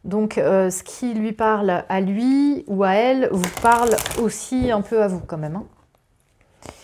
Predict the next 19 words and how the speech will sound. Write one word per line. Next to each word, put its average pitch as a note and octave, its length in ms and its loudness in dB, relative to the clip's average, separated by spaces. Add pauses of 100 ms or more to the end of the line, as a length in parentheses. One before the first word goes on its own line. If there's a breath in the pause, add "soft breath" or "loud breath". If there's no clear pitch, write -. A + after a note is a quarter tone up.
(920 loud breath)
Allez, B3+ 240 2
mes B3 160 4
Gémeaux, A#3+ 380 0
on A3+ 80 -2
va A#3 160 2
voir. B3 360 2
Je A#3+ 100 -8
vous A3+ 100 -2
remercie B3 380 -4
pour C4 160 -4
vos A#3+ 160 0
likes, A#3+ 260 0
vos A3+ 100 -2
partages A3+ 640 -2
et, G#3+ 160 0
et G#3 140 -2
tous - 220 -10
vos C4+ 140 4
commentaires. A3+ 760 0